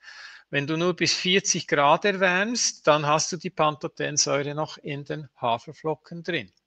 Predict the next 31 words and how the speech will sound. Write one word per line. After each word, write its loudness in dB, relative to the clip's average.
Linsen 6
hat -2
gut -4
Pantothensäure. -4
Auch 6
in -6
den 0
Kastanien 4
gibt's, -4
also -6
es 2
ist 0
nicht -6
gerade 0
Maroni-Zeit, -2
ähm, -6
zur -4
Zeit, 2
aber, 4
ähm, 0
das 2
merkt 4
man -4
im -4
Winter, -2
wenn -4
du -2
irgendwie -4
kalt 0
hast, 0
Maroni-Stand, -2